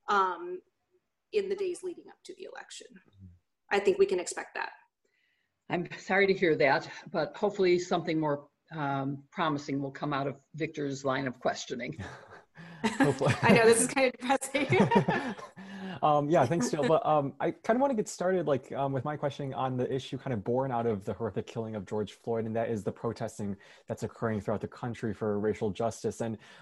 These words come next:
Speaker 2: um, what we've seen since the protests began is this administration and Attorney General, um, that isn't afraid to use federal troops to disrupt completely peaceful demonstrators. Um,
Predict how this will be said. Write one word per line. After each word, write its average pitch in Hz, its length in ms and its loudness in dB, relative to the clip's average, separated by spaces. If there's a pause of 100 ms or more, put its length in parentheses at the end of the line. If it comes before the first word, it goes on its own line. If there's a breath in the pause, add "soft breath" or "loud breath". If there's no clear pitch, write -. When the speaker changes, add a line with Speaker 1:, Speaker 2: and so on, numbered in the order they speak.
(120)
Speaker 2:
um, 135 160 4
what 156 120 4
we've 170 120 0
seen 202 280 -2
since 170 240 -4
the 160 60 -8
protests 139 360 -2
began 165 400 -2
is 135 220 -4
this - 180 -4
administration 135 680 -2
and 120 100 -4
Attorney 117 280 -6
General, 113 460 -4 (240 loud breath)
um, 117 160 -6 (100)
that - 140 -2
isn't 185 160 -4
afraid 143 420 -2
to - 120 -4
use 110 300 0
federal 110 260 -2
troops 131 340 -6
to - 60 -8
disrupt - 460 -6
completely 131 420 -4
peaceful 120 600 -2
demonstrators. 95 680 -4
Um, 95 240 -2